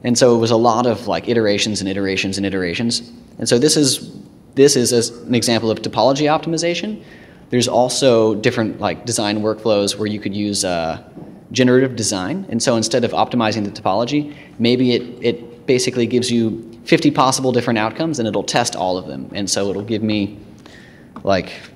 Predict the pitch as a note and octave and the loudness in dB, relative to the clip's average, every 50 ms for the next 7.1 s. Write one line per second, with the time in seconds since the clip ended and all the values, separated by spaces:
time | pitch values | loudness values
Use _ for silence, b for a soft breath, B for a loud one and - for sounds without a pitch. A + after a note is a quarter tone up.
0 | - E2 G#2 G2 F2 F2 E2+ - G2+ F2+ E2 D#2+ E2 F2+ F2+ - - C2+ C#2 C2 | -10 -6 -4 -4 -4 -4 -4 -6 -6 -6 -4 -4 -4 -2 -2 -4 -4 -4 -6 -8
1 | A#1 - - - - - - - - - - - - - - - - - - - | -8 -10 -12 -14 -18 -20 -20 -20 -20 -20 -20 -20 -20 -20 -20 -20 -20 -20 -20 -8
2 | - C3+ C3 C3 B2 - B2+ B2 A#2+ A2+ B2 A#2+ A#2 A#2+ A#2 A#2 A#2 A#2 A2+ - | 0 4 6 6 6 6 6 6 6 6 6 4 4 2 0 0 2 2 2 4
3 | A#2+ A2+ A2+ G#2+ A2+ A2 G#2+ G#2+ A2 G#2+ - - G#2 G#2 G2+ - - G2+ G2+ G#2 | 2 2 2 2 2 0 0 -2 -4 -6 -8 -4 -2 -2 0 0 0 -2 -2 0
4 | G#2 G2+ G2+ F#2 - G2 G2 G2 - G2 G2 F#2 F#2 G2 F#2+ F#2+ F2+ F#2 - G2 | 0 -2 -2 -2 -2 -2 -4 -2 -2 -2 -2 -2 -2 -2 -2 -2 -2 -2 -2 -2
5 | A2 G2+ G#2 G2 - - A2 G#2 - - - - G#2 G#2+ A2+ B2 C3+ C3 - - | 0 2 2 2 2 2 2 2 0 -4 0 4 6 8 8 8 8 6 4 2
6 | G#2+ - A2+ A2 A2+ - B2 A2 G#2+ G#2+ G#2 - G2+ G2+ A#2 A#2+ C3+ D#3+ G3 A3 | -2 -2 0 0 0 0 -2 -2 -2 -2 -2 -4 -2 -2 -2 -2 -2 -2 -4 -6
7 | - B | -8 B